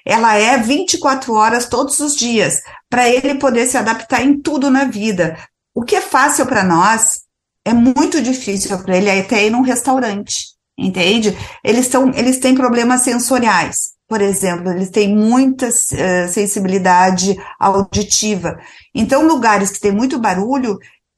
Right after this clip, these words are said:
é, é difícil pra eles, né? Então, outros não tocam em tinta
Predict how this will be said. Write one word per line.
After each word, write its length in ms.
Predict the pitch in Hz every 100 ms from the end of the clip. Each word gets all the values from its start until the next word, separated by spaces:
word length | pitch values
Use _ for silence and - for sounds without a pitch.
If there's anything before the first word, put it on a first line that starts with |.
| _
é, 220 | - -
é 20 | 240
difícil 600 | 262 269 285 330 277 254
pra 160 | 175 170
eles, 440 | 151 127 - -
né? 180 | 165 175
Então, 500 | 214 - 220 240 233 - _ _
outros 500 | - 269 415 247 233
não 220 | 247 330
tocam 360 | 330 233 226 277
em 120 | 294
tinta 560 | 285 269 269 294 202